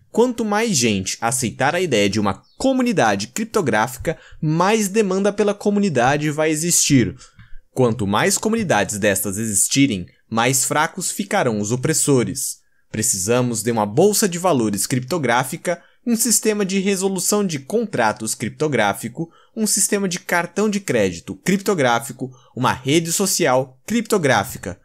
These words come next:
Todos esses sonhos são possíveis e muito mais coisas além da minha imaginação. Nenhum deles requer vencer uma eleição, mas cada um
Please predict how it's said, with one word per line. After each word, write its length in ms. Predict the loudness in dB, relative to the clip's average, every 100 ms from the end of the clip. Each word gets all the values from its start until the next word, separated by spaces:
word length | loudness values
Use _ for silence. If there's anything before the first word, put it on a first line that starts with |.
| _ _ _ _
Todos 340 | 4 4 2 -2
esses 260 | 0 0
sonhos 340 | 2 2 0 0
são 160 | 0
possíveis 840 | 0 0 0 2 2 2 0 -2 0
e 120 | 0
muito 400 | 2 0 -2 -2
mais 340 | 0 0 0
coisas 600 | -2 2 2 4 2 0 0
além 320 | 0 0 0
da 100 | 0
minha 220 | 0 -2
imaginação. 840 | -2 -2 -2 -2 0 2 0 -2 -8 _ -20 -14 -2
Nenhum 320 | 2 2 4
deles 580 | 4 6 4 0 -4 -4
requer 400 | -2 0 2 0
vencer 440 | 0 -4 -2 0 2
uma 160 | 2
eleição, 680 | 0 0 0 0 0 0 -6 -18 _
mas 300 | -2 0 0
cada 260 | -2 0 2
um 240 | 0 -2